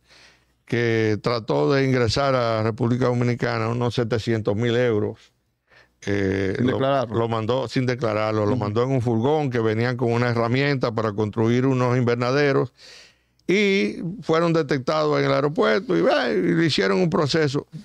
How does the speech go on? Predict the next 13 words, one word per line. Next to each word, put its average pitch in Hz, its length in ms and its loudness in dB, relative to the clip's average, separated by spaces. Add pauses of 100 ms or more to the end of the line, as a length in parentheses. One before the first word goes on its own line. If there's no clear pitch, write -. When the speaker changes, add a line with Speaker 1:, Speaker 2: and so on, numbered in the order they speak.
(320)
Speaker 1:
Pues 123 160 -2
cogió 165 580 2
Jean 147 240 0
Alain 87 420 -2 (800)
con 123 220 0
un 208 260 2
la-, 156 280 0
delincuente 131 760 -2
que 113 100 -2
estaba 127 280 -2
en 151 60 -2
el 147 100 2
departamento 131 960 -2